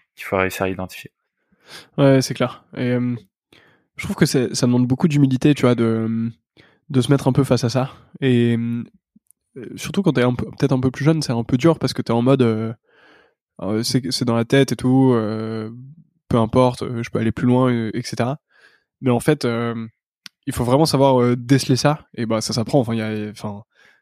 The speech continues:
Speaker 2: en fait, il faut, il faut juste le vivre, euh, pour le faire, quoi.
Speaker 1: Ouais, c'est ça.
Speaker 2: Euh,
Speaker 1: C'est de l'expérience.
Speaker 2: mais, mais, f-, en fait, il faut réussir à écouter son corps, tu vois, et se dire, « Non, mais là, euh, c'est mort, genre, ma, ma séance de sport de ce matin, euh, c'est mort, je reste dans mon lit, euh, je dors et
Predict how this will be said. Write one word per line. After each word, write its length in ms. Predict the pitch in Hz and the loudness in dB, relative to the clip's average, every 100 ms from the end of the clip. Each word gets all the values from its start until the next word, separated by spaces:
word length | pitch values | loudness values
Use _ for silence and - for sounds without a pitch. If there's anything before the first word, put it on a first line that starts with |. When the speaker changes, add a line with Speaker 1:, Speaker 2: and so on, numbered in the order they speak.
| _ - | _ -4
Speaker 2:
en 60 | |
fait, 200 | 123 - | -2 -2
il 40 | - | -6
faut, 260 | 117 113 113 | -6 -4 -4
il 60 | |
faut 120 | - | -2
juste 200 | 120 123 | -2 2
le 80 | 135 | 4
vivre, 300 | 135 143 113 | 4 4 4
euh, 140 | 113 117 | 2 2
pour 120 | 117 | 0
le 60 | 117 | 0
faire, 200 | 160 - | 0 0
quoi. 120 | 123 151 - - 120 | 0 0 -2 -8 0
Speaker 1:
Ouais, 180 | 127 | 0
c'est 120 | 101 101 | 0 0
ça. 120 | 120 | 0
Speaker 2:
Euh, 280 | 117 117 120 | 0 -2 -2
Speaker 1:
C'est 80 | 120 | -4
de 40 | |
l'expérience. 500 | 90 - 107 127 - - - - - _ _ | -6 -4 -4 -4 -6 -16 -16 -18 -20 _ _
Speaker 2:
mais, 140 | 117 117 - | -4 -4 -2
mais, 420 | 117 113 113 113 | -2 0 0 -2
f-, 140 | - - _ _ _ - | -4 -14 _ _ _ -2
en 60 | 147 | 0
fait, 80 | |
il 80 | 147 | 0
faut 120 | - 117 | 0 2
réussir 280 | 123 151 | 2 4
à 80 | 127 | 2
écouter 400 | 117 - 127 123 | 2 2 4 4
son 200 | - 117 | 2 0
corps, 200 | 147 151 | 2 2
tu 60 | 131 | 4
vois, 60 | 120 | 2
et 40 | |
se 40 | 117 | 4
dire, « 120 | 135 | 4
Non, 120 | 139 | 4
mais 100 | 131 | 2
là, 200 | 131 135 | 2 2
euh, 200 | 113 110 | 0 -4
c'est 240 | 117 - 120 | -8 -6 2
mort, 200 | 143 127 | 4 4
genre, 140 | 117 | 0
ma, 280 | 113 107 107 | -4 -6 -8
ma 420 | 110 107 107 110 | -8 -10 -6 -6
séance 240 | 113 117 120 | -4 -2 -2
de 80 | 120 | -2
sport 260 | - 131 | 2 2
de 80 | 117 | 2
ce 120 | - | 0
matin, 360 | 113 131 139 117 | 0 2 2 2
euh, 40 | 127 | -2
c'est 120 | 113 | -2
mort, 180 | 131 123 | -2 0
je 80 | |
reste 120 | 120 120 | -2 -2
dans 60 | |
mon 100 | 113 | -4
lit, 180 | 120 143 | -2 -2
euh, 160 | 110 113 | -2 -4
je 100 | 110 | 0
dors 280 | 131 135 117 | 4 4 2
et 340 | 113 113 | -2 -6